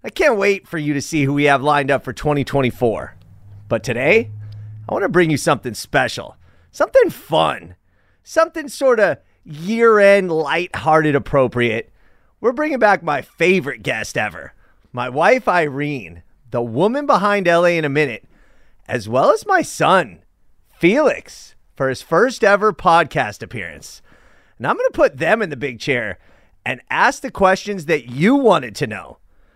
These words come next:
All you that answered the Q and A, get ready, 'cause your questions are about to be answered. And this is the last episode of the year, so you know we gotta take the gloves off and have some fun with it. So grab a drink, relax with this one.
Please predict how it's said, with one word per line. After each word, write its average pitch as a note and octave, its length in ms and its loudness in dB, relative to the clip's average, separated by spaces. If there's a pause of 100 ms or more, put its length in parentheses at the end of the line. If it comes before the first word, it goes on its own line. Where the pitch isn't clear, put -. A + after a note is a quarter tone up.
(200)
All F3+ 200 4
you G3+ 140 0
that F#3+ 100 0
answered F3+ 380 2
the D#3 80 -8
Q F3 300 0
and E3 80 2
A, E3 320 2 (420)
get D#3 180 -4
ready, E3 380 0 (260)
'cause G#2 140 -16
your B2+ 120 -6
questions D#3 440 0
are D3 60 0
about B2+ 320 0
to D3 80 -6
be C3 180 2
answered. B2 480 -4 (540)
And D#3+ 100 -6
this B3+ 80 0
is - 80 -14
the F#4 120 -4
last G#3+ 360 0
episode G#3+ 360 -2
of F#3+ 60 -2
the F3 120 -2
year, D#3 240 -2
so - 140 -18
you A#3 120 -12
know E4 220 4
we F4 100 -6
gotta C#4+ 220 0
take B3 220 -4
the A#3 40 -8
gloves F#3 340 2
off D3 220 0
and D3 100 -6
have E3+ 160 2
some E3+ 160 -8
fun D3 280 0
with A2 180 -10
it. - 160 -18 (460)
So - 140 -18
grab D#4 260 0
a B3 60 0
drink, D#3+ 580 -4 (420)
relax C4 560 0
with D3+ 160 -8
this B2+ 260 -6
one. E2 220 -14